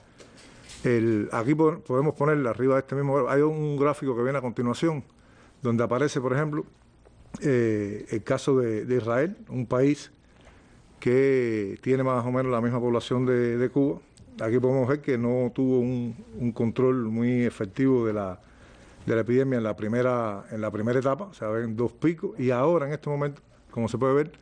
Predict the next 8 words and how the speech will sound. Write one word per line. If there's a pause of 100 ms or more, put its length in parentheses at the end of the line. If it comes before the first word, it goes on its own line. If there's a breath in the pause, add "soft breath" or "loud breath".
(440 soft breath)
un
incremento
de
nuevo
de
los
casos (440)
de,